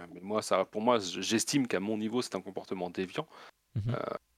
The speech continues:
Speaker 1: plutôt que de toujours mettre, euh, ah bah, mais la victime, elle peut faire ci, elle peut faire ça, elle peut faire ça. Ouais, mais elle a pas à se protéger, la victime, au départ. Enfin,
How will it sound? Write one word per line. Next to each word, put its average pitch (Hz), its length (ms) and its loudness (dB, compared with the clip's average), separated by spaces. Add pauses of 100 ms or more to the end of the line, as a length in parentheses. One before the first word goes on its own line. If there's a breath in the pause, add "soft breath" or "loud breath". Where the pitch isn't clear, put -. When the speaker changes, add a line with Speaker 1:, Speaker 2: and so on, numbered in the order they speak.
(520)
Speaker 1:
plutôt 135 340 4
que 131 360 10
de 101 200 2
toujours 113 460 6
mettre, 113 360 2
euh, 95 420 4
ah 117 100 2
bah, 139 120 8
mais 139 140 8
la 113 80 10
victime, 117 500 0
elle 123 120 2
peut 127 120 0
faire - 200 0
ci, - 260 -4
elle 120 120 2
peut - 120 -4
faire - 220 0
ça, 131 240 8
elle 117 100 2
peut - 120 -2
faire 120 120 -2
ça. - 160 -4
Ouais, 135 140 6
mais 110 100 2
elle 95 60 0
a 92 80 4
pas 123 120 6
à - 20 2
se - 60 -2
protéger, 117 320 -4
la 107 80 0
victime, 98 300 -6
au 90 40 -10
départ. 95 260 -2
Enfin, 92 240 -4